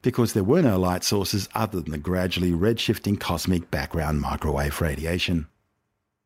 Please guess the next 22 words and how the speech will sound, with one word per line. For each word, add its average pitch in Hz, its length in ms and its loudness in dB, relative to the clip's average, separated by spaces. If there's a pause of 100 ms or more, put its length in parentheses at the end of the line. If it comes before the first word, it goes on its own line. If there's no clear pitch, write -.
(200)
The 117 80 -2
second 156 400 2
phase 73 320 -4
change 101 500 0
occurred 120 380 2
once 131 340 0
matter 123 340 4
started 123 440 -2
to - 80 -10
condense 101 560 2
in 98 60 4
the 95 140 2
early 90 200 0
universe, 87 600 2
forming 120 380 0
the 90 80 0
first 87 300 -2
stars, 90 580 0
galaxies, 85 580 -2
and 90 160 2
black 78 260 -6
holes. 98 520 0